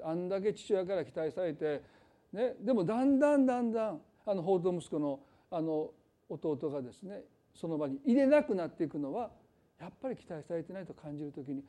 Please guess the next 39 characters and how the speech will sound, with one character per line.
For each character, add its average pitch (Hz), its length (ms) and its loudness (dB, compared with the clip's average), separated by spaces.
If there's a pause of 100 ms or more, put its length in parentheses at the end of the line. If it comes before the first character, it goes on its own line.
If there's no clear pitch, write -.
(180)
そ - 60 -6
れ 156 100 -2
が 151 80 -4
拒 156 160 -8
絶 135 260 -8
に 135 60 -6
な 123 80 -12
っ 120 40 -18
て - 100 -20
い 113 40 -16
く - 60 -20
わ 104 80 -20
け - 60 -20
で - 40 -20
す - 40 -20
よ。 139 80 -20 (840)
「神 311 240 2
様 277 100 4
は 226 60 6
私 196 140 2
の 240 100 2
こ 202 80 2
と - 0 -
期 - 120 -10
待 202 140 0
し - 20 -14
て 226 100 -4
な 214 60 -2
い」 196 40 0
っ - 40 0
て - 60 -10
言 190 80 2
う 175 40 -4
人 190 220 -4
た 190 40 2
ち 170 60 -6
の 170 100 -2
言 180 160 -6
葉 196 60 2